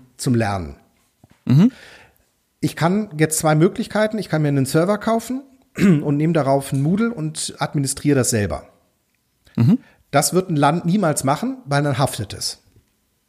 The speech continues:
Speaker 1: Im Zweifel selber. Das heißt, daneben sitzt noch jemand von Microsoft, der sagt, "Hör mal, ähm, das haben wir hier alles für Sie schon fertig konfiguriert. Äh, wir, äh, übernehmen die Betriebs-, äh, Verantwortung und so weiter.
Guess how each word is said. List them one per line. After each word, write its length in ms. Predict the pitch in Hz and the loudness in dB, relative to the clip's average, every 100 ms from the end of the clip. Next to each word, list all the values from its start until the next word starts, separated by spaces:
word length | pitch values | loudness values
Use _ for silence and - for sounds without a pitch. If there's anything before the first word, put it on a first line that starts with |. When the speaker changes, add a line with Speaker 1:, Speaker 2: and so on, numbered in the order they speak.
| _ _ _ _ _ _ _ _ _ | _ _ _ _ _ _ _ _ _
Speaker 1:
Im 120 | 135 | -4
Zweifel 380 | 117 127 123 139 | -2 0 0 2
selber. 420 | 113 117 95 - - _ - - - - | 2 2 2 -2 -14 _ -20 -20 -20 -2
Das 160 | 127 | 0
heißt, 320 | 156 175 - - _ | 2 2 0 -8 _
daneben 480 | - 143 151 247 180 | 0 2 4 2 2
sitzt 260 | 160 180 - | 0 -2 -2
noch 100 | 143 | -2
jemand 300 | 143 135 160 | 0 0 0
von 120 | 151 | 0
Microsoft, 520 | 139 202 - 123 131 - | 2 2 0 0 0 0
der 80 | |
sagt, 180 | 120 127 | -2 0
"Hör 80 | 156 | 0
mal, 300 | 143 107 104 127 | 0 0 -4 -2
ähm, 260 | 120 120 | 0 0
das 240 | 123 120 151 | -2 -2 -2
haben 120 | 170 | 0
wir 60 | 160 | 2
hier 160 | 143 | 2
alles 200 | 160 180 | 0 -2
für 140 | - 151 | -2 -4
Sie 200 | 160 160 | -2 -2
schon 200 | 127 113 | -4 0
fertig 360 | 147 160 180 | 2 2 0
konfiguriert. 880 | - 139 127 120 110 170 294 - - | -4 -2 -2 -2 2 2 2 -2 -6
Äh, 440 | 156 143 143 127 | 0 2 2 0
wir, 220 | 131 139 | 0 2
äh, 380 | 127 127 123 131 | 2 2 0 -2
übernehmen 460 | 131 143 139 139 139 | -2 -2 0 0 -2
die 80 | 117 | -2
Betriebs-, 640 | 123 - 214 - - - - | -4 -4 -4 -2 -4 -6 -6
äh, 320 | 151 151 151 | -2 0 0
Verantwortung 760 | 151 - 165 160 170 160 165 151 | -2 -6 -6 -2 0 0 -2 -4
und 140 | 175 | -2
so 140 | 165 123 | 0 2
weiter. 400 | 123 139 151 | 2 2 -2